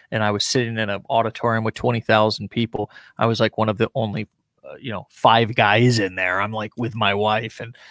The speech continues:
you know, they're like, "Give the guys a round of applause." And there was, like, five of us in this entire auditorium, but she said, s-,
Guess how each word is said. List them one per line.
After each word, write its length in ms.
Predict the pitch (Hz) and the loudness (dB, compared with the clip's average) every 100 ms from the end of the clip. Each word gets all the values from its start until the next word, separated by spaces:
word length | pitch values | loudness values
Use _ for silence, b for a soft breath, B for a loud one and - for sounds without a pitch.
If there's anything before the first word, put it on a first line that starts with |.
| B B | B B
you 80 | 117 | -6
know, 100 | 113 | -2
they're 120 | 120 | 2
like, 220 | 143 165 | 4 4
"Give 300 | 131 247 294 | 4 2 4
the 240 | 262 269 220 | 4 4 4
guys 400 | 175 254 277 247 | 6 8 8 6
a 80 | 233 | 6
round 240 | 247 277 | 8 6
of 60 | 269 | 6
applause." 560 | 247 269 285 269 233 | 4 6 8 10 8
And 100 | 185 | 4
there 80 | 151 | 2
was, 120 | 139 | 0
like, 120 | 120 - | 0 -4
five 400 | - 90 104 110 | -10 -10 -8 -8
of 100 | 110 | -10
us 180 | 120 123 | -10 -10
in 80 | |
this 160 | 120 - | -10 -10
entire 400 | 117 - 117 113 | -4 0 0 2
auditorium, 520 | 113 120 127 127 117 | 0 0 2 2 2
but 140 | 107 - | 0 -2
she 140 | 127 | -2
said, 220 | - 135 | 2 2
s-, 120 | 131 | 0